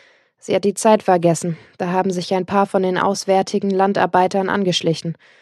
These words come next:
Sie hat zum Glück um Hilfe gerufen, und zum Glück war ich in der Nähe.“ Paul Arendt ballte die Hände zu Fäusten.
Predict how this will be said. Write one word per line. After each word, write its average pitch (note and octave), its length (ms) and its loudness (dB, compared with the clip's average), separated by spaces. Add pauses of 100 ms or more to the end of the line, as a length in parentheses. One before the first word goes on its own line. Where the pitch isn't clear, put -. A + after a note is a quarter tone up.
(760)
Sie G#3+ 180 -2
hat G#3 120 -2
zum G#3+ 160 0
Glück G#3+ 260 0
um G#3 100 2
Hilfe A#3 300 6
gerufen, G3+ 500 4 (160)
und G3 320 -6
zum G3+ 160 -4
Glück G#3 300 0
war F#3+ 140 4
ich F3+ 120 -4
in F#3+ 120 2
der F#3 100 4
Nähe.“ F#3+ 380 2 (1300)
Paul F3 300 2
Arendt F#3 400 -2
ballte E3+ 280 -2
die F3 140 -2
Hände E3+ 320 -2
zu - 160 -12
Fäusten. D#3 540 -4